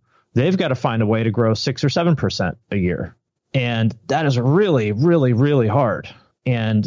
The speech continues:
so even though I'm not particularly interested in laundry or furniture care, that's a pretty interesting problem. It's like, how do you grow an incredi-, how do you, how do you squeeze this blood from a stone and find growth in this insanely mature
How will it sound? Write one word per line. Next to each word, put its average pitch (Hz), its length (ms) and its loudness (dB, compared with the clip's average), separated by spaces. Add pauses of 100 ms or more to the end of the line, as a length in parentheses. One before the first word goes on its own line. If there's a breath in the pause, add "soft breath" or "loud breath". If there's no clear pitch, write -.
(100)
so 113 360 0
even 160 280 0
though 143 220 2
I'm 120 160 -2
not 131 220 -2
particularly 117 680 -2
interested 120 540 0
in 104 480 0 (460 soft breath)
laundry 113 640 2
or 98 540 0
furniture 160 460 0
care, 101 480 -4 (360)
that's 135 340 -4
a 185 40 0
pretty 156 200 0
interesting 131 400 0
problem. 127 340 0
It's 95 120 -2
like, 104 120 -2
how 135 320 -4
do 147 80 0
you 131 140 2
grow 117 460 2
an 113 100 -2
incredi-, 117 480 -2
how - 160 -4
do 170 80 0
you, 139 160 2 (220 loud breath)
how 170 140 -4
do 185 60 0
you 170 80 2
squeeze 147 500 -2
this 139 160 0
blood 127 340 0
from 113 180 0
a 101 60 0
stone 117 420 0
and 92 160 -2
find 120 400 -2
growth 107 520 0
in 113 120 2
this 110 220 0
insanely 127 720 0
mature 104 600 0